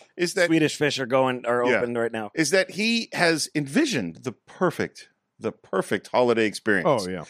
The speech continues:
Speaker 1: And he is going to do whatever he possibly can to make that thing happen.
Speaker 2: Correct.
Speaker 1: Uh, so we're heading off to get a tree.
Speaker 2: Mm-hmm.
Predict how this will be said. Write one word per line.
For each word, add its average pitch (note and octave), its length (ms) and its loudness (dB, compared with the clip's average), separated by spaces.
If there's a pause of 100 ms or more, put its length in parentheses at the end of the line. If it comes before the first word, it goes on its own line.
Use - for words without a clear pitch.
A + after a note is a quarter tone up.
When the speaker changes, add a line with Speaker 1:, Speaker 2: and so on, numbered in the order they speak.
(180)
Speaker 1:
And A#2 220 2
he F#3+ 480 -4
is A#2+ 160 0
going A#2+ 340 2
to A2 80 0
do B2 260 2
whatever C#3 600 0
he D3 200 -8
possibly B2+ 600 -2
can G2 380 0
to F#2 100 -8
make F#2+ 300 -2
that G2 240 2
thing E2+ 180 -4
happen. - 340 -8
Speaker 2:
Correct. A2+ 380 -10 (120)
Speaker 1:
Uh, G#2+ 200 4
so - 140 2
we're D#3 140 0
heading D#3 200 0
off D3+ 140 0
to E3+ 60 -8
get E3+ 120 0
a F3 40 -4
tree. C#4 340 -4
Speaker 2:
Mm-hmm. C3+ 340 -8